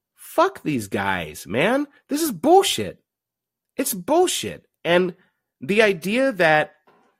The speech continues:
change is just going to come from us not being activated and active is, uh, it's ludicrous. It's ludicrous. I think we have to get over that fear.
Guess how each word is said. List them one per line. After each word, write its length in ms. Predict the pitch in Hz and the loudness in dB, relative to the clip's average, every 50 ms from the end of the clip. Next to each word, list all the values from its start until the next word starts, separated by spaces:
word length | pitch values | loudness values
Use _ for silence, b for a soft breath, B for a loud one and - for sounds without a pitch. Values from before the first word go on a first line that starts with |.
| _ _ _ _ _ _ _ | _ _ _ _ _ _ _
change 440 | - - - 190 202 202 202 202 165 | -6 -2 2 2 2 2 2 0 -2
is 120 | 160 139 127 | -6 -6 -6
just 220 | 147 160 - - | -6 -6 -6 -4
going 220 | 151 151 147 139 | -2 -2 0 -2
to 60 | 123 120 | -2 -4
come 580 | - 131 151 135 104 90 90 95 110 120 127 - | -6 -6 -4 -4 -4 -4 -6 -10 -12 -14 -16 -18
from 500 | - - 127 117 113 113 110 110 113 113 _ _ _ _ _ _ _ _ _ _ _ _ _ _ _ _ _ _ _ _ _ 135 | -8 -6 -4 -4 -2 -4 -6 -8 -10 -14 _ _ _ _ _ _ _ _ _ _ _ _ _ _ _ _ _ _ _ _ _ 0
us 280 | 147 151 - - - | 0 0 0 -4 -8
not 380 | 107 120 123 135 135 - - 120 | -8 -4 0 0 0 0 -2 -4
being 220 | 131 131 123 117 | -6 -4 -4 -2
activated 720 | 113 110 120 - - 85 87 82 80 85 85 87 - _ _ _ _ _ _ _ _ _ _ _ _ | -4 -4 -6 -6 -10 -12 -12 -12 -12 -12 -14 -14 -16 _ _ _ _ _ _ _ _ _ _ _ _
and 140 | - 110 117 | -6 -2 0
active 540 | 127 143 - - 95 82 85 87 - _ _ _ _ _ _ | 0 0 0 -4 -10 -14 -14 -16 -18 _ _ _ _ _ _
is, 580 | 101 107 113 113 113 117 113 - - - - - _ _ _ _ _ _ _ _ _ _ _ _ - | -8 -6 -6 -6 -6 -8 -8 -10 -12 -14 -16 -18 _ _ _ _ _ _ _ _ _ _ _ _ -8
uh, 420 | 107 117 120 117 117 120 120 120 120 _ _ _ _ _ _ _ _ _ _ _ _ _ _ _ _ _ | -4 -2 -2 0 0 0 -2 -2 -6 _ _ _ _ _ _ _ _ _ _ _ _ _ _ _ _ _
it's 120 | - - | -16 -12
ludicrous. 680 | 233 294 320 226 - - - 71 - - - - - _ _ _ _ _ _ _ | -8 -6 -4 -4 -6 -6 -10 -14 -14 -16 -20 -20 -20 _ _ _ _ _ _ _
It's 120 | - - 214 | -18 -12 -10
ludicrous. 680 | 247 254 214 - - - 82 - - - - - - _ _ _ _ _ _ _ _ _ _ _ _ _ _ _ - | -6 -6 -6 -6 -6 -10 -16 -18 -18 -20 -20 -20 -20 _ _ _ _ _ _ _ _ _ _ _ _ _ _ _ -6
I 100 | 139 156 | -4 -4
think 360 | - 196 196 196 196 - - _ _ - | -2 -2 -2 -2 -4 -8 -16 _ _ -14
we 160 | 123 139 151 | -10 -8 -6
have 220 | 156 165 160 160 - | -2 -2 -4 -4 -4
to 80 | 160 | -6
get 120 | 143 151 147 | -6 -4 -2
over 220 | 147 151 147 147 | -2 -2 -2 -2
that 240 | 131 123 117 - - | -2 -2 -4 -4 -8
fear. 400 | - 151 170 - - - - | -12 -12 -12 -12 -14 -16 -20